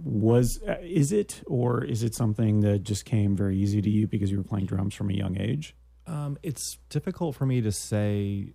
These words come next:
Speaker 2: how difficult it is in comparison to something like that because I'm not a guitar player or a bass player. And to me, that's,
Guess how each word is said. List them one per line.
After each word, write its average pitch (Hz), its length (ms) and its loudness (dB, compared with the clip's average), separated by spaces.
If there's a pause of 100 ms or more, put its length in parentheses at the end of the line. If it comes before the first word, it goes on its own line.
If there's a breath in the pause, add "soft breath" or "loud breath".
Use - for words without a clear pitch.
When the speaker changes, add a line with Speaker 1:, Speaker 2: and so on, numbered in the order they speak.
(100)
Speaker 2:
how 98 440 -2
difficult 107 340 -2
it 101 120 0
is 104 180 0
in 101 80 0
comparison 101 580 -2
to 95 100 -4
something 101 380 -2
like 95 220 -2
that 90 200 -2
because 95 380 -2
I'm 98 160 2
not 98 220 4
a 101 40 0
guitar 95 300 -2
player 92 340 0
or 92 180 0
a 90 40 0
bass 90 260 0
player. 90 320 -2
And 92 240 0
to 98 120 -2
me, 101 340 4
that's, 98 640 -4